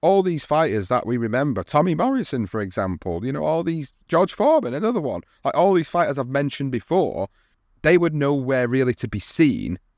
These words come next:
in the year two thousand up until two thousand and two. So it was like a, an end of an era, and, and kinda Lewis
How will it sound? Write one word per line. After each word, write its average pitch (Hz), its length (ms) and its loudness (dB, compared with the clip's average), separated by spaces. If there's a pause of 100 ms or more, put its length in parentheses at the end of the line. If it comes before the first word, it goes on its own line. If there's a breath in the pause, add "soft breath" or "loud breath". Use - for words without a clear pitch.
(440)
in 110 160 0
the 107 80 0
year 104 220 2
two 104 180 -2
thousand 98 640 0
up 117 140 -2
until 104 160 -4
two - 140 -8
thousand 104 320 0
and 92 100 -6
two. 175 260 -2
So 123 140 -2
it 80 80 -2
was 87 80 -8
like 160 160 -2
a, 117 100 -2 (640)
an 123 100 -2
end 170 280 2
of 123 100 2
an 113 100 0
era, 127 440 0
and, 113 140 -2
and 104 180 -10
kinda 151 180 -2
Lewis 147 560 -2